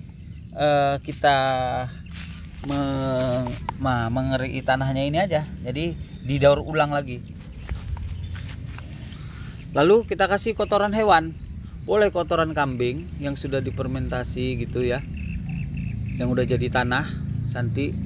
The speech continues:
sa-, kambing, sapi, lembu. Ini bebek, saya pakai kotoran bebek.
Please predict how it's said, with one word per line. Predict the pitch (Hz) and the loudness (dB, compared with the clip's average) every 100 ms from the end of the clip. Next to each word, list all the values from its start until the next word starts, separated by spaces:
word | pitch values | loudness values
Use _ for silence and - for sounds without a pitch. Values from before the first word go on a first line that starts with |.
| - - | -4 -4
sa-, | - - - - 110 - - - - | -4 -2 -2 -2 -4 -6 -4 -4 -2
kambing, | 113 120 139 143 139 135 104 - - | 0 0 2 2 2 -2 -6 -8 -4
sapi, | 127 127 - - 143 139 - - - 123 | 2 2 0 -2 0 0 -4 -8 -4 0
lembu. | 139 139 131 135 139 - - - - | 0 0 0 0 0 -2 -4 -2 -2
Ini | 143 | 4
bebek, | 139 143 147 117 120 | 4 6 4 4 -2
saya | 139 | -2
pakai | 151 160 147 | -2 -4 -4
kotoran | 139 131 131 | -4 -2 0
bebek. | 123 113 107 | 0 2 -2